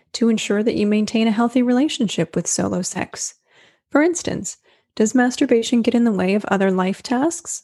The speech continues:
such as maintaining appropriate hygiene, work productivity, your ability to parent effectively, or does it carry legal consequences, such as masturbating in public, for example?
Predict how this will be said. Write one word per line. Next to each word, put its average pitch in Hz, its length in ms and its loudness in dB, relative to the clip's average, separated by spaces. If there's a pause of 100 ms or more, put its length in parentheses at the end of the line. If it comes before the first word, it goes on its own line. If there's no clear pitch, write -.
(160)
such - 300 -4
as 175 380 0
maintaining 180 500 0
appropriate 170 540 -2
hygiene, 254 800 2 (500)
work 196 300 -2
productivity, 240 960 2 (480)
your 196 100 2
ability 190 440 2
to - 140 -4
parent 240 460 0
effectively, 226 960 0 (460)
or 247 420 0
does 226 160 0
it - 120 -4
carry 247 280 2
legal 262 320 2
consequences, - 1040 -4 (240)
such - 320 -4
as 180 200 0
masturbating 196 580 0
in 226 100 2
public, - 380 -2
for - 160 -4
example? - 560 -6